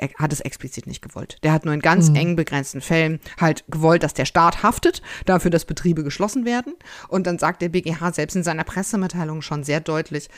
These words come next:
Speaker 1: Hilfeleistungen für von der Pandemie schwer getroffene Wirtschaftsbereiche sind keine Aufgabe der Staatshaftung.
Speaker 2: Ja.
Speaker 1: Belastungen auszugleichen, die aus einem von allen zu tragenden Schicksal resultieren, das nur zufällig einen bestimmten Personenkreis trifft, ist Aufgabe des Gesetzgebers.
Speaker 2: Mhm.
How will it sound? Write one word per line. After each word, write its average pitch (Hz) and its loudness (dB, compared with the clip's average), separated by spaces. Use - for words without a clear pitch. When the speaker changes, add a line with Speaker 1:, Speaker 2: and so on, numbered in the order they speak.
Speaker 1:
Hilfeleistungen 151 0
für 156 -4
von 160 -4
der 143 0
Pandemie 160 -4
schwer 190 0
getroffene 196 -4
Wirtschaftsbereiche 170 -6
sind - -8
keine 156 -4
Aufgabe 139 -2
der 131 -6
Staatshaftung. 147 -4
Speaker 2:
Ja. 151 0
Speaker 1:
Belastungen 208 2
auszugleichen, 170 0
die 156 -2
aus 147 -2
einem 156 -4
von - -4
allen 226 2
zu - -12
tragenden 190 -2
Schicksal 165 -4
resultieren, 151 -6
das 160 -2
nur 175 -2
zufällig 247 -2
einen 202 2
bestimmten 190 -4
Personenkreis 147 -6
trifft, - -10
ist - -8
Aufgabe 139 -10
des - -14
Gesetzgebers. 165 2
Speaker 2:
Mhm. - -16